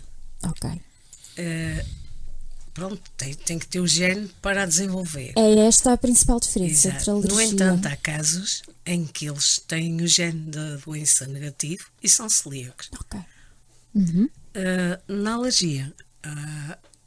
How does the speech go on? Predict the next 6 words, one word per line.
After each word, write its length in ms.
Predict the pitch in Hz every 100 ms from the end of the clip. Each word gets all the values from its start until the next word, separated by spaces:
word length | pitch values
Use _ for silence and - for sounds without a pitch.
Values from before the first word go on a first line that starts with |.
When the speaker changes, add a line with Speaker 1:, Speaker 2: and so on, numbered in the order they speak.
| _ _ _
Speaker 2:
poderá 260 | 135 147 139
ser 300 | - 147 147
alimentar 800 | 143 143 147 143 160 175 226 240
ou, 220 | 160 143 123 117 - - _ _ - - -
pronto, 340 | 151 208 262 - _ _ _ -
eh, 520 | 175 180 170 165